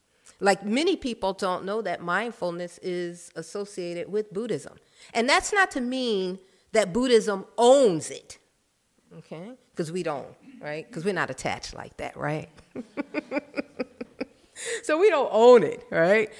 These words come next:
Other people can certainly use it, right? But what we do know is a lot of where this has come from, and usually, and especially in the academic arena,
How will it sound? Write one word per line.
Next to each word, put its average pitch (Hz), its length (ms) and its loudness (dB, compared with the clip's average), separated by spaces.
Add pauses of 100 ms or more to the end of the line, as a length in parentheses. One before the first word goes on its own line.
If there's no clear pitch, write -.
(120)
Other 311 180 10
people 403 260 8
can 233 160 2
certainly 220 440 2
use 233 340 2
it, - 460 -4
right? 196 420 2 (400)
But 226 400 8 (300)
what 262 240 8
we 233 160 4
do 262 280 0
know 233 480 6
is 190 160 4
a 196 100 4
lot 214 360 8
of 202 220 0
where 214 280 6
this 190 200 -6
has - 160 -4
come 330 420 0
from, 151 500 -2 (100)
and 196 200 2
usually, 208 480 0
and 156 120 -10
especially 262 840 -4 (140)
in 170 160 -2
the 160 200 -6
academic 208 680 -2
arena, 170 600 0